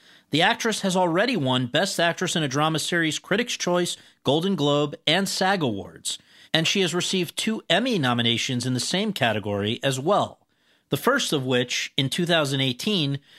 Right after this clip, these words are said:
made her the first woman of Asian descent ever to be nominated for that top acting honor.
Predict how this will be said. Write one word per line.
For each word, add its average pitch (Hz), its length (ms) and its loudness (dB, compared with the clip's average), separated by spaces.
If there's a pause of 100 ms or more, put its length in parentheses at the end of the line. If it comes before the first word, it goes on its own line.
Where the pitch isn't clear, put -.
(120)
made 160 200 2
her 190 120 2
the 180 100 0
first - 520 -2
woman 151 240 2
of 143 100 0
Asian 151 300 0
descent 165 400 -2 (160)
ever 208 240 2
to - 120 -4
be 190 140 0
nominated 151 580 2
for 156 120 -2
that 143 280 0
top 196 360 0
acting 123 340 0
honor. 135 380 0